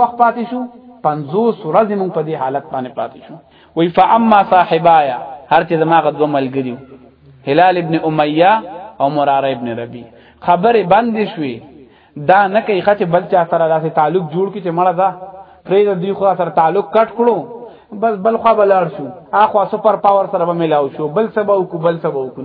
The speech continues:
نه، نه، نه، په خپل هغه غلطۍ په سزا باندې هم داسې رضا اختیارول لکه دې دریو صحابو چې اختیار کړې ده.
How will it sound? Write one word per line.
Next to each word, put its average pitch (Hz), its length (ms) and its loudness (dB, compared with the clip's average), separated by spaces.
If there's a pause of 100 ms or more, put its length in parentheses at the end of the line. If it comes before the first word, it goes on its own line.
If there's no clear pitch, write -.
نه، 139 80 -4
نه، 135 180 -10 (100)
نه، 120 80 -16 (720)
په 170 160 0
خپل 262 280 0 (600)
هغه 180 400 4 (240)
غلطۍ 190 460 0 (160)
په 214 180 0
سزا 196 280 4 (120)
باندې 226 300 2 (100)
هم 247 120 2 (200)
داسې 240 240 4 (140)
رضا 185 180 2 (160)
اختیارول 156 580 0 (360)
لکه 165 260 2
دې 156 160 -2
دریو 147 240 -2
صحابو 131 320 -2
چې 123 120 -14
اختیار 123 360 -16
کړې 110 200 -18
ده. - 60 -20